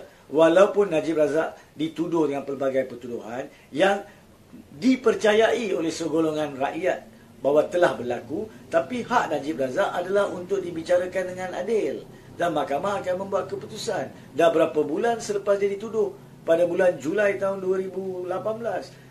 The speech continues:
Sampai sekarang bicara yang pertama S R C masih berjalan. Dah masuk bulan dua belas tahun dua ribu sembilan belas. Kita kena sabar, tak boleh gopoh dalam urusan keadilan.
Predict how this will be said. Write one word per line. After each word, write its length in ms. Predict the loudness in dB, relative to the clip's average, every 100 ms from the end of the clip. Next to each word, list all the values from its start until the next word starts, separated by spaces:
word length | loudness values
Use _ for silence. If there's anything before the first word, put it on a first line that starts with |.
| -8
Sampai 400 | -6 0 0 2
sekarang 400 | 2 2 0 -2
bicara 400 | -2 0 0 0
yang 160 | -4
pertama 400 | -6 -4 -4 -4 -4
S 200 | -4 -6
R 80 |
C 160 | -8 -6
masih 320 | -6 -2 -2
berjalan. 400 | -2 -4 -6 -10 -16 -20 -12
Dah 200 | 0 2 2
masuk 340 | -2 -4 -4
bulan 160 | -4 -4
dua 140 | -2 -4
belas 240 | -2 -6
tahun 160 | -6 -8
dua 140 | -6 -4
ribu 160 | -4
sembilan 240 | -6 -8 -10
belas. 320 | -12 -12 -16 -20 -20 -20
Kita 320 | -14 -8 -2
kena 240 | -2 -2 -6
sabar, 480 | -2 -2 -2 -4 -6
tak 200 | -6 -2
boleh 100 | 0 2
gopoh 400 | 0 0 -4 -4 -10 -20 -20 -20 -20 _ _ -6
dalam 400 | 0 0 0 -4
urusan 560 | -8 -6 -2 -2 -2
keadilan. 640 | -6 -4 -4 -2 -2 -4